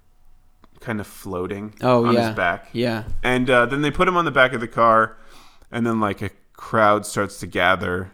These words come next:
Speaker 1: and he kinda comes to. And then at this point, like,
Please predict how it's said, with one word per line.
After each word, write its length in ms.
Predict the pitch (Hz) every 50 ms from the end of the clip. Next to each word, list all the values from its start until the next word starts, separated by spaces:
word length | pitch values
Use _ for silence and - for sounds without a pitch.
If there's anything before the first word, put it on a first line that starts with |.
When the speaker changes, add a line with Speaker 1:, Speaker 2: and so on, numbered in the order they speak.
| _ _ _ _ _ - - _ _
Speaker 1:
and 100 | - 113
he 60 | 110 110
kinda 320 | - - 131 120 117 107
comes 480 | - - - - 110 107 104 98 - -
to. 540 | - - - 110 101 101 101 101 101 95 - - - - - - - - - _ - _ - - - - - - _ - - - - - _ - - _ -
And 180 | 123 131 147 147
then 80 | 147
at 160 | 147 135 123
this 220 | 143 180 175 - -
point, 400 | - 175 151 147 143 147 - 127
like, 260 | 127 117 117 -